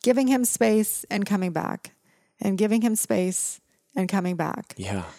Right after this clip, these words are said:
Speaker 1: And, um, lots of hands on the horse and feeling the breathing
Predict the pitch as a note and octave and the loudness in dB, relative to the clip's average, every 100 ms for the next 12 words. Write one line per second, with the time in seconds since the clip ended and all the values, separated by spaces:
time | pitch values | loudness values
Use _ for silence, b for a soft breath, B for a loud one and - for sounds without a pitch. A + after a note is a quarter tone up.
0 | B B B F#3+ G#3 G#3 G3+ G3 G3 G3 | B B B 0 4 4 4 4 2 -2
1 | - - - G3 F#3+ F#3 F3+ G3 F#3 F3 | -4 -6 0 4 4 4 2 0 -4 -8
2 | _ _ - A3 A#3+ - B3+ A3 A3+ G#3+ | _ _ 4 6 6 6 4 6 4 6
3 | G#3+ G#3 G#3+ G3+ G3 G3 F#3+ G3 F#3 - | 4 4 4 4 2 2 2 4 2 0
4 | - - - F3+ F#3 - G#3+ G3+ G#3 G3+ | -2 -6 -6 -4 -4 -2 0 2 2 0
5 | G3+ - _ _ _ _ _ - G3+ G3 | -2 -6 _ _ _ _ _ -4 0 2
6 | G3+ F#3+ F3 F#3 G3 G3 F#3 F3 E3+ F3+ | 2 2 -2 0 2 2 2 0 -2 -6